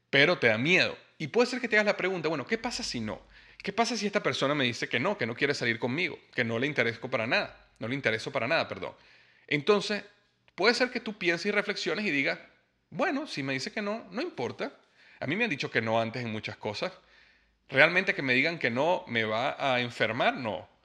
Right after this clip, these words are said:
¿Me va a destruir financieramente? No. ¿Me va a hacer perder mi empleo? No". Bueno, en la mayoría de los casos, excepto que le estés diciendo eso a una persona que te reporta,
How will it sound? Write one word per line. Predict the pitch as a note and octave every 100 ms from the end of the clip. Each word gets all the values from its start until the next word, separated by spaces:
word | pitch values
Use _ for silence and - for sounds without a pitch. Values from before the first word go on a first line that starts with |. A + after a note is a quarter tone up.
| _
¿Me | B2 A#2 A2
va | G#2+ A2+ C3 D3+ - - A#2+ A2 G#2 G2+
a | G2+
destruir | A2+ A2+ - G#2+ B2+
financieramente? | D3+ E3+ D3+ - D3 E3+ G#3+ C4
No. | C#3 A#2 F#2 - - - -
¿Me | A2+
va | A2
a |
hacer | - C#3+ C3+
perder | C#3 C3+ C3+
mi | C#3+
empleo? | B2 C#3+ E3 A3+ -
No". | A2 A2+ G2+ C#2+ - - -
Bueno, | A2 F2+ - _ -
en | A2
la | G#2
mayoría | G#2+ G#2 G#2
de | A#2+
los | A#2
casos, | G#2+ -
excepto | A#2+ - A2
que | G#2
le |
estés | G2 G#2+
diciendo | A2 A2 A2+ A2 A2
eso | G#2+ - -
a | G#2+
una | G#2 A2
persona | B2 A2 G#2+
que | A#2
te | A2+
reporta, | G#2+ - A2 G#2+ A#2 A#2+